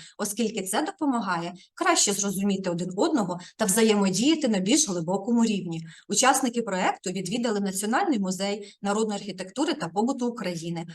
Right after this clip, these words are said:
а в Литві познайомились з краєзнавчим музеєм. Використання ефективної комунікації. Ми знаємо, що комунікація — це процес обміну інформацією між двома або більше особами, спілкування за допомогою вербальних та невербальних засобів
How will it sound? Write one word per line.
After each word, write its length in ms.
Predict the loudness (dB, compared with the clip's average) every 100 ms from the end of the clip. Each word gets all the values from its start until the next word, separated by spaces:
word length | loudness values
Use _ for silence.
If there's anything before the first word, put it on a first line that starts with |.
| -10 0
а 120 | 2
в 80 | 2
Литві 240 | 0 0
познайомились 640 | 2 2 4 4 4 2
з 40 | 0
краєзнавчим 720 | -2 -2 0 -2 -2 -2 -2
музеєм. 520 | -4 -6 -10 -12 -16 _ _ _ -20 -20 -6
Використання 720 | -4 0 2 0 2 0 2 -2
ефективної 640 | -4 -6 -2 0 2 0
комунікації. 960 | 0 2 2 2 -2 -2 -4 -6 -10 -12 _ -20 -4
Ми 140 | -2 0
знаємо, 460 | 0 0 0 -2
що 160 | -4 -4
комунікація — 840 | -2 0 0 0 0 0 -2 -4
це 160 | -4 -6
процес 400 | -6 -4 -4 -4
обміну 320 | -6 -2 0
інформацією 800 | 0 -2 -2 0 -2 -4 -8 -8 -10 -16 -6
між 160 | -2 0
двома 300 | 2 2 2
або 140 | 0 -2
більше 340 | -2 0 0
особами, 520 | -2 -2 -2 -2 -4
спілкування 720 | -4 -4 -4 -2 0 0 0
за 120 | -2 -4
допомогою 580 | -4 -2 0 0 -2
вербальних 540 | -2 -4 0 0 0 -2
та 100 | -4
невербальних 600 | -4 -6 -4 -4 -2 -2
засобів 560 | 0 0 -2 -6 -8